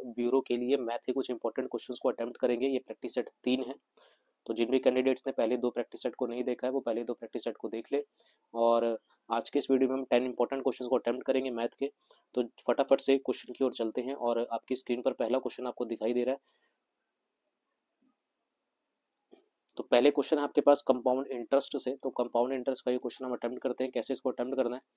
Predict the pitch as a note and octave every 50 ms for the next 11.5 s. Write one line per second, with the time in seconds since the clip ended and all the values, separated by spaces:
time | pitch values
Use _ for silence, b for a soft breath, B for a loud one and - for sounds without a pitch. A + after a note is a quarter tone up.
0 | b b b b b b b _ - A#2+ - C#3 B2+ - C#3 D3+ D3+ C#3 C#3 C3+
1 | C#3+ C#3+ C#3 C#3 C3+ C#3 - D3 C#3 C3+ C3+ B2+ B2 B2+ B2+ C#3 C#3+ C#3+ - -
2 | - C3 C3 C3 A#2+ - _ _ _ _ _ _ _ _ _ _ _ _ _ _
3 | _ _ _ _ _ - C#3 C3+ C3+ - - D3+ C3 A#2 A2+ - - - C3 C3
4 | C#3 C#3 C3+ - - C3+ B2+ C3+ D3 C#3 C3 - - C3 A#2+ - C3+ C3 - -
5 | - A#2+ A#2+ B2 - - A#2+ A2+ A2 A#2 A2 G#2+ - B2 B2 B2+ B2+ B2 - A#2+
6 | A#2 A2 - - B2+ - C#3 B2+ B2 C3+ - _ _ _ _ _ _ _ - -
7 | - B2 C3+ C3+ C#3 C3 - - C3+ C3+ C3 - C3+ C3 B2+ C3 C3+ A#2+ A#2 A#2+
8 | - - C#3+ C3+ B2 A2+ A#2+ B2+ A2+ A2 B2+ C3 B2+ C3 B2 - B2 A#2+ - B2+
9 | A2+ - C#3 C3+ - - A#2 A#2+ B2 - B2 B2 B2 C3 B2+ - C3 B2+ B2 -
10 | B2 A#2 A#2+ A#2+ A#2 A#2+ - A#2 A2 - C3 B2+ C3+ C3 - C3 A#2+ A#2+ A#2+ A2+
11 | A2 - G#2+ A#2 C3 B2 - B2+ C3